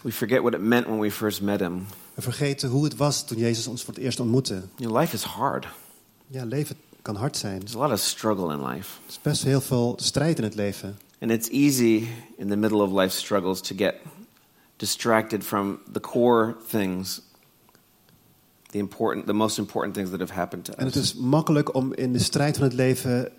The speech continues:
Speaker 2: eh, te vergeten wat, waar het echt om draait in het leven.
Speaker 1: Jesus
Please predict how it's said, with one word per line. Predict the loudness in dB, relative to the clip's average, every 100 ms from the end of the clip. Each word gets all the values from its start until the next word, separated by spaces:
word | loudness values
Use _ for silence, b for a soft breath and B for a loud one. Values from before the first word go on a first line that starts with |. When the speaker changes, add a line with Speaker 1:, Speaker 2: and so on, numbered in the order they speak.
| -10
Speaker 2:
eh, | -4 -2
te | -2 -2
vergeten | -2 -2 2 2 2 0
wat, | 0 -2 -4
waar | -2
het | -2 -2
echt | -4 -2
om | 0
draait | 2 2 0
in | -4
het | -4
leven. | -2 -4 -6 -14 -16 B B B B B B B -6
Speaker 1:
Jesus | 0 4 4 2